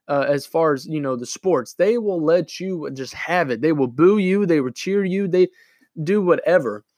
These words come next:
And Devin Booker, when he scored seventy points that night, I, I didn't watch the game 'cause the game wasn't televised, but I heard the announcers, the com-, the commentators say that that was the most points scored in a game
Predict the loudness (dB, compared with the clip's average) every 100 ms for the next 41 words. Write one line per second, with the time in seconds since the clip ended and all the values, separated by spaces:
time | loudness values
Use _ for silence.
0 | _ -20 -6 0 2 4 4 4 2 4
1 | 2 2 0 -2 -2 0 0 -2 -4 -4
2 | -2 0 0 0 -2 -4 _ _ -2 0
3 | 0 0 2 2 0 -2 0 2 2 -2
4 | -4 -4 -4 -4 -4 -2 2 0 0 2
5 | 2 4 2 2 -4 -20 _ -6 0 0
6 | 2 2 0 -2 2 2 2 0 -2 -4
7 | -8 -8 -8 -8 -6 -6 -6 -2 0 0
8 | -4 -6 -4 -2 -2 -4 -8 -16 _ _
9 | -8 -2 0 4 4 2 -2 _ -2 0
10 | 2 2 2 -2 0 0 -2 -8 -10 -10
11 | -10 -4 2 2 0 -2 -4 -2 -2 -2
12 | -2 -4